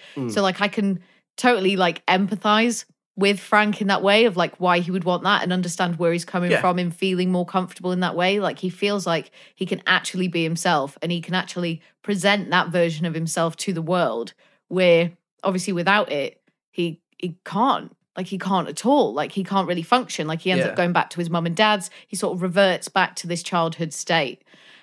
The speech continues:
Speaker 2: Um, it's just really interesting. I just thought it was a, such a, such a kind of interesting, complex character and story, um, sort of fluffed up with a lot of comedy. And I thought that was really interesting.
Speaker 1: If you wore a papier-mâché head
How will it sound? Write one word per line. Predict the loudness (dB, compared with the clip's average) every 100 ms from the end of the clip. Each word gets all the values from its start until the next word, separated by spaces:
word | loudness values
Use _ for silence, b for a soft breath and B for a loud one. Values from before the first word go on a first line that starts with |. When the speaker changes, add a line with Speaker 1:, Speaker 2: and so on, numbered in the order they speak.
| _
Speaker 2:
Um, | 2 4 2 -2 -12 _
it's | -8 -4
just | -6
really | -4 -4 -4
interesting. | -4 -6 -4 -2
I | -2
just | -4
thought | -6 -6
it |
was | -6 -10 -14
a, | -16
such | -10 -6 -4 0
a, | 0 0 B B B B B B
such | -2 -2
a |
kind | 0 0
of | 0 0
interesting, | 0 0 -2 -2 -2
complex | 0 0 0 0 0 0 -8 -10 -10 -14 _ _ _
character | -4 0 2 0 -2 -2 -2
and | -4
story, | -4 -2 2 2 2 0 0 -2 -6 _ _ _ _ _ _ 0
um, | 2 2 -2 -6
sort | -4 -4
of | -2
fluffed | 0 0 2
up | 0 2
with | -4
a |
lot | -2 -2
of | 0
comedy. | 2 2 0 -2 -6 -14 -4
And | 0
I | 0
thought | 0 0
that | -2
was | -2
really | -2
interesting. | -2 -4 -6 -6 -6 -8 -16 -6
Speaker 1:
If | -6 -4
you | -6 -2
wore | 0 2
a | 0
papier-mâché | -2 -8 -6 -6 -4 -4 -6 -6 -10
head | -8 -4 -4 -4